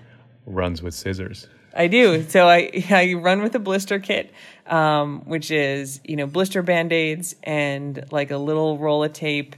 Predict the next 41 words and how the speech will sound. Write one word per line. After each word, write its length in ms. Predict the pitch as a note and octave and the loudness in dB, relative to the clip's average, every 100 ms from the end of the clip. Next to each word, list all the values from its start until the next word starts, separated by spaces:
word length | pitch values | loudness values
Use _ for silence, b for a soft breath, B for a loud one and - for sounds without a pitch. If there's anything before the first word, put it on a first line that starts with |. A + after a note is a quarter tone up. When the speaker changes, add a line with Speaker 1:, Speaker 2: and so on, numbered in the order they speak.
| B B B B | B B B B
Speaker 2:
and, 540 | - D3 C#3 C#3+ C3+ C#3 - | 0 0 0 -4 -8 -14 -8
uh, 300 | C#3+ C#3 C3+ | -6 -6 -4
the 120 | D3 | -4
stuff 260 | C#3+ D3+ - | -2 -4 -4
that 60 | |
you 60 | D3 | -8
swab 320 | C#3+ D3+ C#3+ | -4 -2 0
on 200 | C#3+ C#3+ | 2 0
that 80 | C#3 | -2
makes 220 | C#3 C#3 | -6 -8
the 60 | C#3 | -8
tape 260 | - D3 - | -8 -8 -8
stick 320 | - D3 - | -10 -10 -6
really 240 | C#3 C#3+ | -6 -6
well, 640 | C3+ C#3 D3 C#3 C#3 C#3 C3+ B B _ | -8 -4 -2 2 2 0 -4 B B _
and, 560 | D3+ C#3+ C#3 C#3 C3+ - - | -2 0 0 -4 -8 -12 -12
uh, 280 | C#3 D3 C3+ C3+ | -6 -4 -4 -8
alcohol 500 | D3+ C#3 D3+ C#3+ C#3+ | -14 -12 -6 -4 -2
wipes 560 | C#3 C3+ C3+ - - D3+ | -2 -2 -4 -10 -12 -8
and 400 | C#3 C3+ C3 - - _ _ | -6 -6 -8 -12 -20 _ _
a 360 | D3 C#3+ C#3 C3+ C3+ | -4 -2 -2 -4 -10
pin 320 | - D#3+ C#3+ C#3+ | -6 -2 0 0
or 100 | C#3 | -2
a 80 | |
needle 300 | C#3 C#3+ C#3+ | -2 -2 -2
so 100 | C3+ | -2
you 60 | D3+ | -8
can, 360 | D#3 C#3+ C3+ - | -8 -8 -8 -10
you 120 | E3 D#3+ | -4 0
Speaker 1:
What's 120 | C#3+ | 2
Speaker 2:
know, 100 | D#3+ | 0
Speaker 1:
that 40 | |
Speaker 2:
if 60 | C#3+ | -4
you 180 | C#3 G#2+ - G#2 - | -12 -14 -16 -18 -18
Speaker 1:
stuff 340 | - B2 C3 | -6 -4 -4
that 120 | A#2+ | -6
stains 420 | - - A2+ A#2+ | -6 -4 -2 -4
your 180 | A2+ G#2+ G2 | -4 -8 -10
skin 520 | - - A#2+ A#2+ C3 - - - _ F#3 F#3 - | -16 -10 -6 -2 -4 -6 -18 -20 _ -14 -14 -12
reddish 640 | F3+ C#3+ B2+ B2+ C3+ C3+ | -12 -8 0 2 2 0
black? 500 | - A#2+ B2+ C3 - | -2 -2 0 -2 -8